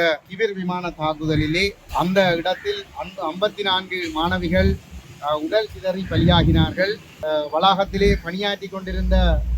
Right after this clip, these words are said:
அம், பணியாளர்கள், அஹ், படுகொலை செய்யப்பட்டிருந்தார்கள். மொத்தம்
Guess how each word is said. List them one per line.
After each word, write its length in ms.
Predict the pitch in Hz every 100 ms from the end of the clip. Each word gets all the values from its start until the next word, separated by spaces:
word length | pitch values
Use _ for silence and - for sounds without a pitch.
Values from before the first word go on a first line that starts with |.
| -
அம், 320 | 147 147 147 151 147 143 -
பணியாளர்கள், 760 | 170 208 202 196 190 185 208 208 - - - -
அஹ், 140 | 156
படுகொலை 360 | 160 175 196 185
செய்யப்பட்டிருந்தார்கள். 880 | 180 175 175 160 165 160 165 160 196
மொத்தம் 380 | 175 160 202